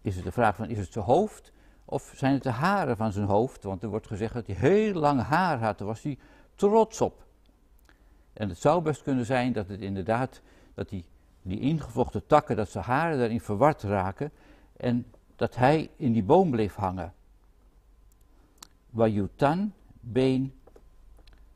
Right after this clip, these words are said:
ha-shamayim uvein ha-aretz. En hij, hij werd gegrepen, hij hing daar tussen hemel en aarde, we ha-peret asher tachtav avar.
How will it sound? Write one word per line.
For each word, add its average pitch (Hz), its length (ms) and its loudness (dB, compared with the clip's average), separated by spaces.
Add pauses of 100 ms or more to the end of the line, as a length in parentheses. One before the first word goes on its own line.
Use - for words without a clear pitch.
(180)
ha-shamayim 110 880 -2
uvein 127 420 -2
ha-aretz. 87 840 -6 (1700)
En 120 180 0
hij, 143 440 0 (1200)
hij 101 180 -2
werd 101 180 -2
gegrepen, 185 840 -2 (1200)
hij 85 260 -14
hing 127 220 0
daar 143 160 -4
tussen 104 300 -4
hemel 160 480 0
en 127 220 -4
aarde, 92 500 -2 (160)
we - 120 -8
ha-peret 151 760 -4
asher 123 500 -4 (280)
tachtav 101 600 -2 (460)
avar. 90 440 -2